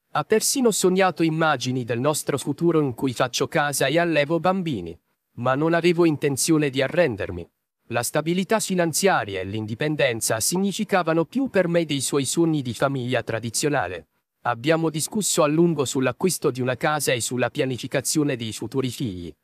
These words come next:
ma ogni volta ho mantenuto la mia posizione.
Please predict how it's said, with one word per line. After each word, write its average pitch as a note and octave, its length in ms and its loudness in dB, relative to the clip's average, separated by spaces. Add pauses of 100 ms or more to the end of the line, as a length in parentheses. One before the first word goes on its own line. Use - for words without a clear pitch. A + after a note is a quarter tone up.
(100)
ma A2+ 180 -4
ogni D#3 240 0
volta F#3 420 2
ho A#2 40 2
mantenuto D#3 580 0
la C3 120 2
mia C3+ 180 -2
posizione. B2+ 720 -4